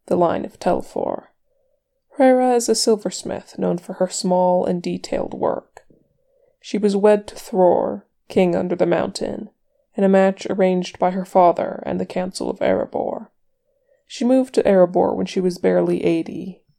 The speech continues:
and yet it didn't frighten her in the least.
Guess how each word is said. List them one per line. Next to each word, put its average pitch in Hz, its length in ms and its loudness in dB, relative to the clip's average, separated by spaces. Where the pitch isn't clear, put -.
and 190 160 -2
yet 190 160 2
it 190 120 -2
didn't 220 320 -8
frighten 180 380 -2
her - 140 -10
in 185 120 -12
the - 80 -10
least. - 640 -10